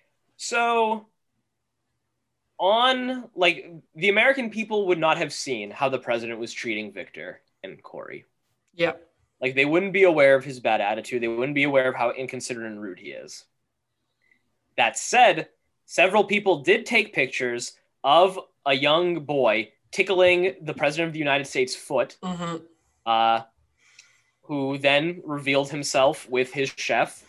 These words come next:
Speaker 1: in a, the Lincoln bedroom, clearly having slept in it.
Speaker 2: Yep.
Speaker 1: So regardless of whether or not those people all believe National Snooze Week, I think we can assume that some of those pictures went online and some people are reporting on it.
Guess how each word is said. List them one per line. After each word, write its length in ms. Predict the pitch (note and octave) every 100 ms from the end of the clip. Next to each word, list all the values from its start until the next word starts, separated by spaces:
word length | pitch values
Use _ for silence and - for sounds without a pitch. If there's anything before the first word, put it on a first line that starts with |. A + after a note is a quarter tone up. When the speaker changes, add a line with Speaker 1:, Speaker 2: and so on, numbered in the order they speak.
| _ _
Speaker 1:
in 100 | C3
a, 160 | C3+ C3+ -
the 140 | C#3+
Lincoln 360 | B2+ B2+ D#3+ D3
bedroom, 520 | A2+ A2 A#2 B2 D#3+ _ _
clearly 520 | - D3+ D#3+ E3 D#3 C#3
having 300 | C3+ C3 B2
slept 380 | - A#2+ A2 A#2
in 120 | A2+
it. 220 | B2+ - _ _ _ -
Speaker 2:
Yep. 280 | E3+ - - _ _ _ _ _ _ _ _ _
Speaker 1:
So 220 | - D#3
regardless 680 | D#3 E3 F#3 A#3+ A3 F#3 -
of 540 | D3+ D3 C#3+ D3+ D3+ - _ _ _ _ _ _ _
whether 300 | - D#3+ E3+
or 80 | D#3+
not 220 | D3+ D3
those 180 | D3 C#3+
people 240 | D3+ C#3+ C#3+
all 260 | C3+ C3
believe 360 | C#3+ C3+ B2+ B2+
National 360 | A#2 A#2 A#2+
Snooze 400 | A#2 - F3 F#3
Week, 300 | F3 F3 F#3 - _ _ -
I 120 | D3+
think 320 | D#3+ E3+ E3 E3
we 80 |
can 160 | D#3+ D#3+
assume 320 | C#3+ - D3+
that 140 | D3+ C3+
some 180 | C3+
of 60 | C3
those 160 | B2+ B2+
pictures 380 | C#3 B2+ C#3
went 160 | B2 A#2+
online 500 | A#2 A#2+ C3+ D#3+ G3
and 100 | E3
some 120 | C#3+
people 180 | C3 C3
are 80 | B2
reporting 460 | A#2+ - G#2+ F2+ D#2+
on 180 | D#2
it. 160 | F2+ -